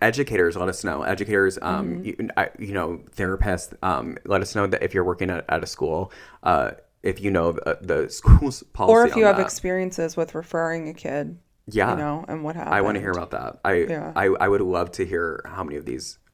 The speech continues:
Speaker 1: are implemented, 'cause,
Speaker 2: Mm-hmm.
Speaker 1: again, if not, maybe this is, m-,
Speaker 2: Or if
Speaker 1: maybe
Speaker 2: teachers
Speaker 1: people
Speaker 2: are
Speaker 1: reading
Speaker 2: even
Speaker 1: this.
Speaker 2: supported in reporting
Speaker 1: Yeah.
Speaker 2: suspicions.
Speaker 1: A hundred percent.
Speaker 2: Mm-hmm.
Speaker 1: Heavy episode.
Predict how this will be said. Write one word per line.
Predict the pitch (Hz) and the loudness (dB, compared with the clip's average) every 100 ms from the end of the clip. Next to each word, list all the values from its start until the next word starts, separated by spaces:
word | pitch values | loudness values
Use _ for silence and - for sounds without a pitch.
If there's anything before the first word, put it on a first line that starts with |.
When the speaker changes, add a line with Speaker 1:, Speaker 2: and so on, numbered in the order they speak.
| _ - | _ -12
Speaker 1:
are | |
implemented, | 82 - - 57 - | -10 -10 -10 -12 -8
'cause, | 78 - - _ _ _ _ _ - - | -8 -8 -12 _ _ _ _ _ -16 -6
Speaker 2:
Mm-hmm. | 208 | -2
Speaker 1:
again, | - 98 95 | 2 2 2
if | 98 | -2
not, | 113 104 82 | 4 4 4
maybe | 95 92 92 | 2 2 2
this | 90 87 | 0 -2
is, | 90 - - | -4 -6 -8
m-, | 104 98 | -6 0
Speaker 2:
Or | 202 | 2
if | |
Speaker 1:
maybe | - | 2
Speaker 2:
teachers | 196 196 185 | 2 0 0
Speaker 1:
people | 185 | 2
Speaker 2:
are | |
Speaker 1:
reading | 175 175 | 2 0
Speaker 2:
even | |
Speaker 1:
this. | 170 | -2
Speaker 2:
supported | 175 - 170 180 160 147 - | -4 -2 0 0 0 -2 -4
in | 160 160 147 147 139 | -4 -2 -2 -4 -6
reporting | - 160 160 165 165 170 147 135 - | -4 -6 -2 -2 0 0 -2 -6 -6
Speaker 1:
Yeah. | 92 71 | -2 -2
Speaker 2:
suspicions. | 62 123 - - 64 - - - - | 0 -4 -6 -10 -12 -14 -18 -12 -8
Speaker 1:
A | 87 | -6
hundred | - - | -6 -8
percent. | - - - - - _ _ _ _ _ - - - - - | -8 -12 -14 -16 -20 _ _ _ _ _ -20 -20 -20 -20 -14
Speaker 2:
Mm-hmm. | 185 180 170 165 _ _ - | -12 -10 -10 -12 _ _ -10
Speaker 1:
Heavy | - 113 165 - | -6 -2 -2 0
episode. | 117 160 151 - 104 92 90 | 0 -2 -2 0 2 2 2